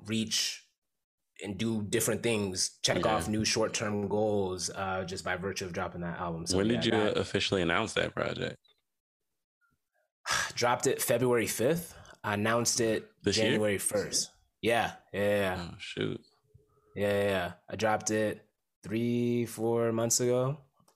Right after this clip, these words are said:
Speaker 1: Um, and I announced it on January first. Um, <laughs> Work Like That was, uh, the lead single, and I,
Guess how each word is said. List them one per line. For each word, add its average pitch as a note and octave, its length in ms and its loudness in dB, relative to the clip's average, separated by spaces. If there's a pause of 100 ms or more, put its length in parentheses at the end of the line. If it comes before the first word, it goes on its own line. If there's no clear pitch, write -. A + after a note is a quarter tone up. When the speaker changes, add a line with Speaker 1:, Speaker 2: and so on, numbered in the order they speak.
Speaker 1:
Um, F#3 580 -2 (600)
and G2 520 0 (400)
I G2 100 -2
announced G#2+ 380 2
it G#2 60 0
on G2+ 160 0
January G#2 420 0
first. G2 600 -4 (680)
Um, F2 600 -2 (500)
<laughs> - 300 -2 (300)
Work A2+ 240 2
Like A2 240 2
That G#2 240 2
was, G2 220 -2 (140)
uh, F#2+ 400 -2 (240)
the G#2 100 -2
lead A2 260 0
single, G2+ 720 -2
and G2 100 -4
I, G2 100 -4